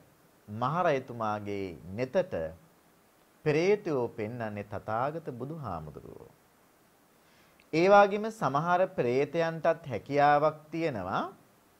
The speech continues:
තමන්ම පෙනී සිටින්න මිනිසුන්ට පේන හැටියට. දැන් අපි දන්නවා, අ, බුද්ධ දේශනාවේ නැත්නම් මේ ප්‍රේත වස්තුවේහි කතාවක්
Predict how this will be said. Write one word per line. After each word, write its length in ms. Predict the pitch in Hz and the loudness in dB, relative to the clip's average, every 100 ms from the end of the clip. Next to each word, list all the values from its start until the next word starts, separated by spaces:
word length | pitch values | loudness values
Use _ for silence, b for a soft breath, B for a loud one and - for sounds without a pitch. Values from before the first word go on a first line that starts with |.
| _ _ _ _ _ _ | _ _ _ _ _ _
තමන්ම 500 | 156 139 151 180 202 233 | 2 4 4 2 -2 -2
පෙනී 400 | 214 156 160 165 | -2 -2 -2 -4
සිටින්න 500 | 165 135 131 123 120 117 113 120 - - | -6 -6 -6 -6 0 0 0 -6 -20 -12
මිනිසුන්ට 640 | 110 143 196 220 175 170 | -8 -4 -4 -6 -8 -8
පේන 260 | - 170 123 | -6 -4 -4
හැටියට. 500 | 95 85 - - - - - _ _ _ _ _ _ _ _ _ | -6 -10 -14 -20 -20 -20 -20 _ _ _ _ _ _ _ _ _
දැන් 240 | 110 120 120 104 | -4 -2 -2 -10
අපි 220 | - 101 | -10 -6
දන්නවා, 420 | 113 110 113 160 165 - b b b b b _ | -6 -4 -4 -2 -2 -6 b b b b b _
අ, 240 | - 101 | -8 -6
බුද්ධ 260 | 104 143 151 | -4 -2 0
දේශනාවේ 760 | 135 127 - 135 120 107 92 | 2 2 0 -2 0 0 -2
නැත්නම් 220 | 95 104 127 | -6 -6 -6
මේ 80 | 120 | -6
ප්‍රේත 340 | 127 131 135 | -2 -2 0
වස්තුවේහි 720 | 127 120 - - 113 104 101 165 359 - _ _ _ - | 2 0 -2 -4 -2 -2 -2 -4 -6 -16 _ _ _ -2
කතාවක් 560 | 139 131 147 143 135 | -2 4 6 6 4